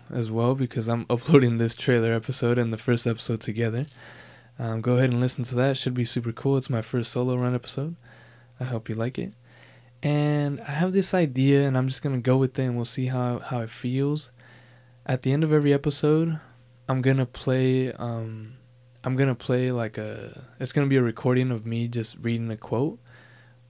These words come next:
And hopefully you like it. Hopefully, if you don't, if you didn't listen to, like, any of this podcast or you, like, zoned out or some shit, at the very least, at the end of every episode, I, I'm planning to have a little quote.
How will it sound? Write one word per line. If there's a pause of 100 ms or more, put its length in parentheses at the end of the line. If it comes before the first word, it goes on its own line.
(880)
And
hopefully
you
like
it.
Hopefully,
if
you
don't,
if
you
didn't
listen
to,
like,
any
of
this
podcast
or
you,
like,
zoned
out
or
some
shit, (600)
at
the
very
least,
at
the
end
of
every
episode,
I, (180)
I'm
planning
to
have
a
little
quote.